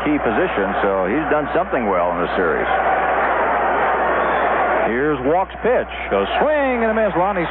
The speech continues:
Speaker 2: Smith strikes out on what would have been ball four. Pitch down and away.
Speaker 1: So often, that's Bob Walk's greatest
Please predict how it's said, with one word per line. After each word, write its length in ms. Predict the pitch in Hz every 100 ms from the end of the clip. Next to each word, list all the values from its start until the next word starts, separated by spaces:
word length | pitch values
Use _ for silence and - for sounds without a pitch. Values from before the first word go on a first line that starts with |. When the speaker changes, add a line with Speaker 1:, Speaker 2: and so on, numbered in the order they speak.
| 190
Speaker 2:
Smith 160 | 180 147
strikes 240 | 175 170 170
out 160 | 175
on 160 | 147 139
what 160 | 143
would 80 | 165
have 80 | 175
been 160 | 151 143
ball 240 | 160 147 -
four. 240 | 160 120 107
Pitch 120 | 147 123
down 160 | 143 147
and 80 | 135
away. 280 | 135 139 101 82 - - - - - - - 180
Speaker 1:
So 80 | 233
often, 680 | 220 233 254 - 143 139 147
that's 240 | 196 240 - 185
Bob 240 | 214 196
Walk's 320 | 175 208 196 -
greatest 320 | 170 190 160